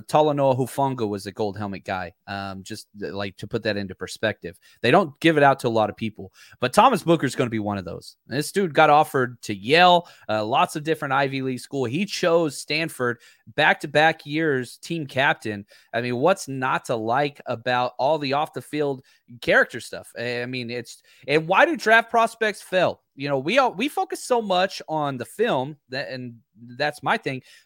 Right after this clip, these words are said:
But a lot of times players fail because of stuff outside of, you know, Aldon Smith, whatever, you know, uh, Reuben Foster. You can look at those things. Those are the reasons why so many of these draft prospects don't pan out. So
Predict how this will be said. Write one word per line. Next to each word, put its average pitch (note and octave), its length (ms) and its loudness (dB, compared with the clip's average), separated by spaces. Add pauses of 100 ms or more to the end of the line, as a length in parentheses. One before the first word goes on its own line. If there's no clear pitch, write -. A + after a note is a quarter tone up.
But F3 140 2
a F3 40 2
lot F#3 240 0
of E4+ 60 -12
times C4 400 -8
players G3 340 -2
fail F#3+ 280 0
because F3 320 -8
of D3 100 -10
stuff E3 400 -2 (380)
outside D3 480 2
of, G2 200 -8
you G#2 80 -18
know, G#2+ 80 -8
Aldon A#2 360 -6
Smith, C#3+ 340 -10
whatever, A#2+ 400 -2
you F#2+ 100 -12
know, G#2 200 -10 (260)
uh, G#2 100 -6
Reuben B2 280 -6
Foster. C#3+ 480 -2
You A2 120 -12
can A#2+ 100 -8
look C#3 140 -8
at C3+ 60 -12
those B2+ 180 -2
things. F#2 240 -12
Those E3+ 340 2
are F3+ 40 -4
the D3+ 100 -4
reasons C#3+ 380 -6
why B2+ 240 0
so C#3+ 220 -10
many C3+ 140 -10
of B2+ 40 -10
these A2 180 -12
draft E3 440 -4
prospects A#2 500 -8
don't A#2 180 -8
pan A2 220 -8
out. C#3 220 -4
So B2 180 -4